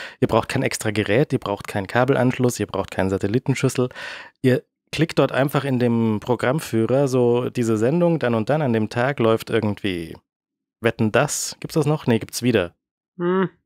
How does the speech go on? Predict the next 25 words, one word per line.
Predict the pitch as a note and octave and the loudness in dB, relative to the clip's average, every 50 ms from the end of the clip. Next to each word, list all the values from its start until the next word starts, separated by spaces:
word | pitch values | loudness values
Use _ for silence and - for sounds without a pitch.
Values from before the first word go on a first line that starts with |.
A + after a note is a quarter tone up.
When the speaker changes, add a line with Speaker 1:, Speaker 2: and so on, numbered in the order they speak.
| _ _ _ _ _ _ _ _ | _ _ _ _ _ _ _ _
Speaker 1:
Wa-, | - - - - | -16 -16 -10 -4
Speaker 2:
Gibt | D#3+ D3 | 0 0
Speaker 1:
weißt | C#3+ C3+ D3+ | 2 4 4
du | |
Speaker 2:
was? | E3+ E3+ - | 2 2 0
Gibt's | - F3+ E3 - - | 0 -2 0 0 2
wieder? | C#3 D3+ F3+ A#3 C4 - _ - | 2 4 4 2 0 -2 _ -8
Speaker 1:
Ich | C3+ B2+ - | -8 -6 -4
glaub | - A#2+ A#2 - | -2 -2 -2 0
schon, | - D3+ C3+ G3 | 0 0 2 0
oder? | B2+ C#3 F#3 G#3 - _ _ _ _ _ _ _ _ _ _ _ _ _ _ _ _ _ - - _ - - - - | 0 -2 -4 -6 -10 _ _ _ _ _ _ _ _ _ _ _ _ _ _ _ _ _ -20 -18 _ -12 -10 -4 0
Speaker 2:
Boah. | - E3 D3 C3+ A2+ - - - | 2 4 4 2 2 -2 -6 -2
Speaker 1:
Wollt | - B2+ C3+ - | 0 0 2 2
nicht, | D3 C#3 - - - - | 0 0 -2 -4 -4 -2
Gott. | D3+ D3+ - - - - - - - - - _ _ _ - - - - - | -2 -2 -2 -4 -12 -12 -12 -14 -14 -16 -20 _ _ _ -20 -20 -20 -6 0
Weißt | - D#3 D#3+ - | 2 2 4 4
du, | - - - _ _ _ _ _ _ _ _ _ _ _ _ _ _ _ - | 0 -2 -2 _ _ _ _ _ _ _ _ _ _ _ _ _ _ _ -2
es | - D3 F#3+ | 0 0 2
ist | F#3 - | 2 2
zwar | - E3+ D#3 D3 C3 | 2 4 4 4 2
viel | - - E3+ E3+ F#3 | 2 2 2 4 4
im | E3 C#3+ D3 D3 C3+ | 4 4 4 4 4
Fernsehen | - C#3 C3 C3 C3+ B2+ B2 A#2 | 2 2 4 4 4 4 2 2
ist | A2 - - | 0 -2 -4
Trash, | - A#2 G2+ - - - - | -4 -4 -4 -4 -4 -10 -12